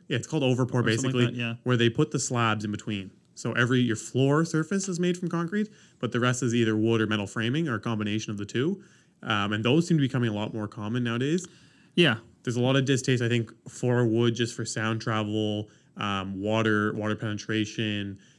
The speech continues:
Speaker 1: flooding, issues like that. Um, and then concrete, people love concrete,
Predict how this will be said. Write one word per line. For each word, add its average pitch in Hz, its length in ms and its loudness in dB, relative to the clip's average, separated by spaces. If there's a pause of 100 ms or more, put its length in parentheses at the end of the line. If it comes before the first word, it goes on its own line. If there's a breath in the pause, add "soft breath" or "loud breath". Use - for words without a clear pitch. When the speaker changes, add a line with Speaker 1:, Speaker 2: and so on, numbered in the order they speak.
(360 soft breath)
Speaker 1:
flooding, 110 800 0
issues 135 300 -2
like 117 180 0
that. 156 400 -6 (200)
Um, 107 560 -2
and 117 160 -2
then 110 180 -2
concrete, 127 460 -2
people 120 260 -6
love 123 220 0
concrete, 131 480 0